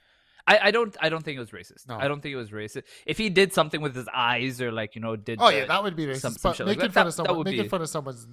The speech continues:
Speaker 2: the way, the way their name is.
Speaker 1: But
Speaker 2: I mean, if he, yeah, it wasn't racist.
Speaker 1: Again, but the idea is that M J F is supposed to get people to hate him. This is what he's doing in today's climate. This is what gets under people's skin. He's playing a fucking character on T V.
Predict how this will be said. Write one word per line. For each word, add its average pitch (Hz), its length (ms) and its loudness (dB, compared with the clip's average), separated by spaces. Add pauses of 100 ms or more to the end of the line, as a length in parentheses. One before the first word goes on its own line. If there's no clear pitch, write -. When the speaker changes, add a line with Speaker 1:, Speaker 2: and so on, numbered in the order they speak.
(100)
Speaker 2:
the 143 80 -8
way, 139 180 -6
the 131 160 -12
way 127 100 -6
their 123 120 -8
name 131 240 -10
is. - 20 -4
Speaker 1:
But - 180 6
Speaker 2:
I - 220 -2
mean, 226 120 2
if 262 100 4
he, 240 280 2
yeah, 127 260 -4 (200)
it 190 60 -6
wasn't 185 300 -2
racist. 123 440 -8 (400)
Speaker 1:
Again, 208 440 2
but 175 200 -6
the 202 100 4
idea 170 400 2
is 147 380 0
that 131 240 0
M 143 160 -2
J 147 160 0
F 156 120 -2
is 147 120 -8
supposed 131 520 -4
to 156 60 -6
get 120 240 -4
people 113 260 -8
to 147 120 -6
hate 170 240 2
him. 90 160 -10 (420)
This 170 220 2
is 175 320 2 (140)
what 139 240 2
he's 147 200 -2
doing 139 300 4
in 120 80 -4
today's 127 280 0
climate. 156 520 4
This 135 80 -6
is 135 80 -4
what 131 200 0
gets 127 200 -2
under 120 160 -4
people's 113 320 -12
skin. 107 360 -8 (380)
He's 190 180 -2
playing 233 360 0
a 202 40 0
fucking 196 360 0
character 180 340 2
on 151 100 -2
T 160 160 -2
V. 156 280 -4